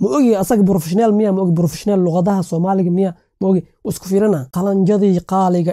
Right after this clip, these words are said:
ahayd. Tee aduu, sideed baad u qortay waxyaabahanu? Qalanjo iyo qaali isma keenayso. Afku Soomaaligu sidaas uma aha. Kaasaan arkay. Waanay kan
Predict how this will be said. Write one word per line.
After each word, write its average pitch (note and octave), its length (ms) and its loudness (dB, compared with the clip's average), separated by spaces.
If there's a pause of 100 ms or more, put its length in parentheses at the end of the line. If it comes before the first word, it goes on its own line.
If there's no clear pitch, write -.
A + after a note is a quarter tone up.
ahayd. D#3 280 -4
Tee B3+ 220 -2
aduu, D#4 540 4 (380)
sideed B3+ 380 -2
baad C4 220 -2
u C#4 100 -10
qortay A3 380 -4
waxyaabahanu? G3+ 840 -4 (540)
Qalanjo A#3+ 440 -2
iyo C4+ 200 0
qaali C4+ 340 -4
isma C4 260 -4
keenayso. B3+ 500 -4 (160)
Afku A#3 300 -10
Soomaaligu G#3+ 600 -4
sidaas C#4 340 -6
uma A#3 180 -2
aha. G3+ 120 -10 (920)
Kaasaan G#3+ 340 0
arkay. - 300 -10 (260)
Waanay G#3+ 400 -4 (120)
kan D4 200 -2